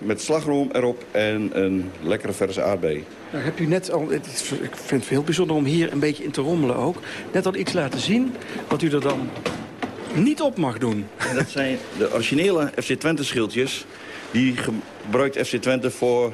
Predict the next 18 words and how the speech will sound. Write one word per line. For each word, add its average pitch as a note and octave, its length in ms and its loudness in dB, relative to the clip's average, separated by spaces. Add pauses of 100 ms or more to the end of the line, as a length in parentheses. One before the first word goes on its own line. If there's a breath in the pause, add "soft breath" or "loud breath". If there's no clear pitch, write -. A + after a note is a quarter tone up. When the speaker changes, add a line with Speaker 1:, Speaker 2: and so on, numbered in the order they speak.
Speaker 1:
hun A2+ 240 2
eigen, A2+ 640 0 (280)
eh, G2 60 0
stadion G#2+ 640 0
en G2+ 200 0
voor G2+ 200 0
hun G#2 120 2
eigen G2+ 240 0
gasten. C3 440 -2 (380 loud breath)
En - 80 -2
die G#2+ 100 4
mogen A2+ 220 2
wij G#2+ 100 4
exclusief G#2 520 0
altijd F#2+ 280 0
aan F2+ 200 2
Twente F2 320 0
leveren. C3 440 0